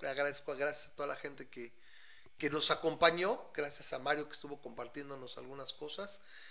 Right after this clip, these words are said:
Eh, gracias a, a, a la gente que se, gente linda que,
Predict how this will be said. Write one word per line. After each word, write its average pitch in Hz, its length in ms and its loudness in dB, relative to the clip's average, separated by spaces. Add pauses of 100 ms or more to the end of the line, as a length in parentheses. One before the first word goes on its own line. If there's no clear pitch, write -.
(180)
Eh, 120 140 -4
gracias 127 460 0
a, 120 120 -6 (380)
a, - 80 -8 (100)
a 113 40 -4
la 117 120 -4
gente 135 300 -8
que - 80 -14
se, 117 220 -8 (300)
gente 151 260 0
linda 151 340 4
que, 135 300 -8